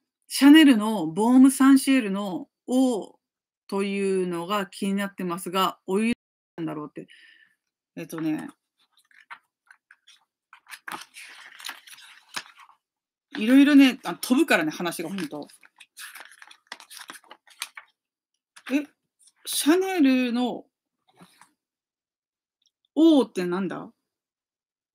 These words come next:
ボームサンシエルあ、これ、このゴ-、ゴールドみたいな。あ、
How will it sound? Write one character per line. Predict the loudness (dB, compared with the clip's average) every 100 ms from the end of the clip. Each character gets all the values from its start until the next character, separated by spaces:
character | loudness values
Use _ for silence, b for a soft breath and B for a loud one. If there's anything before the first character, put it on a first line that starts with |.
| _ _ _ 2
ボ | 6 8
ー |
ム | 6
サ | 6
ン | 4 4
シ | 2
エ | 0 0
ル | -4 -10 -14 _ _
あ、 | -14 -14 b b b b
こ | -8 2
れ、 | 4 4 0
こ | _ 2
の | 2 2 -10 _
ゴ-、 | -6 -4 -6
ゴ | -6 0 2
ー |
ル | 2
ド | 0
み | -4
た | -10
い | -14
な。 | -16 _ _ _ _ _ _ _ _ _ _ _ _ _ _ _ 0
あ、 | 0